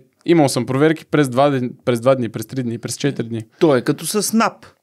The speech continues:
Speaker 2: Като не те
Speaker 1: Да.
Speaker 2: харесва, дай да провериш, че се, дай да видим
Speaker 1: <laughs>
Speaker 2: изрядни ли са нещата.
Speaker 1: И те мен не ме оправдаха. Казаха, че аз едва ли не съм се крил. Ам, това е първата проверка, която три часа по-късно аз дадох отново на нашото А Д Ц, нали, негативна проба.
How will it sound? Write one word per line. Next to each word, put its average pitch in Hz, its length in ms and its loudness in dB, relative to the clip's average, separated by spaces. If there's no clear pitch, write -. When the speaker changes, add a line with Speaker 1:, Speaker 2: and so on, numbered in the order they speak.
Speaker 2:
Като 175 240 -2
не 180 100 2
те 180 180 0
Speaker 1:
Да. 147 140 -4
Speaker 2:
харесва, 151 300 2
дай 214 240 0
да 170 80 2
провериш, 120 440 -2
че - 200 -14
се, 208 100 -4
дай 165 200 2
да 131 100 2
видим 113 340 -2
Speaker 1:
<laughs> 107 40 -14
Speaker 2:
изрядни 120 540 4
ли 117 40 0
са 113 160 -6
нещата. 151 500 -6
Speaker 1:
И 180 460 4
те 185 140 6
мен 180 240 4
не 160 80 6
ме 156 120 6
оправдаха. 120 520 0
Казаха, 165 500 4
че 160 380 4
аз 151 200 2
едва 147 240 2
ли 143 80 0
не 143 200 2
съм 147 220 -2
се - 140 -8
крил. 117 360 0
Ам, 123 420 -2
това 147 220 4
е 165 120 0
първата 147 400 2
проверка, 107 480 -6
която 127 320 0
три - 120 -2
часа 123 280 0
по-късно 139 440 -4
аз 120 100 0
дадох 131 400 0
отново 170 380 4
на 160 80 2
нашото 135 300 0
А 123 100 4
Д 117 100 0
Ц, 120 180 0
нали, 120 280 2
негативна 147 540 2
проба. 135 460 2